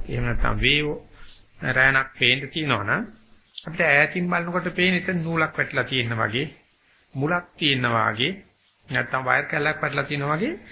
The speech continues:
යමක් එතන ස්ථිරව තියෙනවා වගේ අපිට පේනවා.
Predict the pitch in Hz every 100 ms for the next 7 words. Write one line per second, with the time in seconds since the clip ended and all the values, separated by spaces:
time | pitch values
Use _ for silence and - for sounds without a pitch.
0 | - - - 135 165 - 143 - 190 175
1 | - 156 147 185 180 151 147 143 131 139
2 | 135 - - 233 190 120